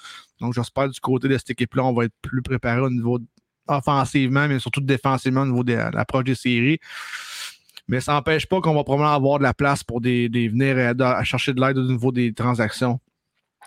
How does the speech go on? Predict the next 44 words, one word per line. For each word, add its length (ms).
de 160
ce 140
côté-là. 680
Et, 440
tu 40
sais, 260
défensivement, 840
Ryan 300
Suter, 520
ça 160
fait 60
longtemps 320
qu'il 100
trolle 200
sa 180
bosse. 240
C'est 140
pas 100
le 80
plus 180
rapide, 320
c'est 160
pas 100
le 100
meilleur, 380
mais 120
c'est 100
un 60
gars 100
qui 60
est 80
encore 260
très 220
bon 160
défensivement, 640
une 60
bonne 200
première 300
passe. 340
Iskanen, 560
qui 120
est 60
complètement 460
incroyable. 680